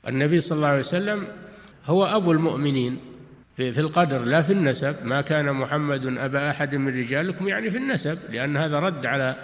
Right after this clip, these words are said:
الذين يقولون إن زيد بن حارثة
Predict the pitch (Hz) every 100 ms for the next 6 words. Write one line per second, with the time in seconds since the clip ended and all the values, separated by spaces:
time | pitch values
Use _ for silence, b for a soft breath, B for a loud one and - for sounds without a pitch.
0 | - B B B B 127 131 135 151 143
1 | 127 131 123 151 165 147 123 147 139 127
2 | 123 113 - 135 165 160 170